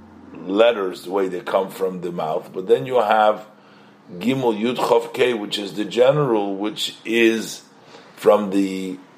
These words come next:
uh, Cheich, which means that's connected to the level of Chochmah. As we'll see,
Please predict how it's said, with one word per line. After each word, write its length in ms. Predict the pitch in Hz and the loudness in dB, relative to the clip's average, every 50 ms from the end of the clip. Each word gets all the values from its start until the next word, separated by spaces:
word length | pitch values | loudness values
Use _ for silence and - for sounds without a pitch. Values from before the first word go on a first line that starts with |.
| - - | -10 -6
uh, 360 | 78 90 90 87 85 85 - | -2 0 2 2 2 2 0
Cheich, 640 | - - - 127 143 135 113 101 92 90 - - 92 | 0 0 2 2 4 4 2 0 -2 -6 -8 -8 -10
which 300 | 101 107 107 - - 92 | -12 -10 -10 -10 -10 -8
means 760 | 104 113 127 147 151 135 117 107 107 104 - - - - - - - - - - _ - | -8 -6 -4 -2 -2 -2 -2 -4 -6 -8 -10 -12 -12 -14 -18 -20 -20 -20 -20 -20 _ 2
that's 380 | 101 107 123 123 - - - | 4 6 6 4 2 -2 -6
connected 560 | - - 123 104 110 117 117 - - 113 92 | -2 0 0 4 4 2 2 2 -4 -6 -4
to 80 | - 107 | -4 -6
the 120 | 90 95 | -4 -2
level 460 | 101 107 113 113 110 104 104 101 98 - | 2 4 6 6 6 4 -2 -4 -4 0
of 400 | - 95 95 95 92 90 82 76 - - _ _ _ - | 4 6 6 6 4 2 -4 -14 -18 -20 _ _ _ -8
Chochmah. 580 | - - 135 127 - 120 - 85 80 80 73 - - _ _ - _ _ _ - | -2 0 0 2 0 -2 -2 -4 -6 -8 -8 -10 -18 _ _ -20 _ _ _ -18
As 100 | 80 85 | -14 -10
we'll 160 | 87 90 92 92 | -8 -8 -8 -6
see, 720 | - - - - 156 131 117 101 101 101 98 92 - | -6 -8 -6 -2 -2 -2 -2 -2 -4 -4 -6 -8 -12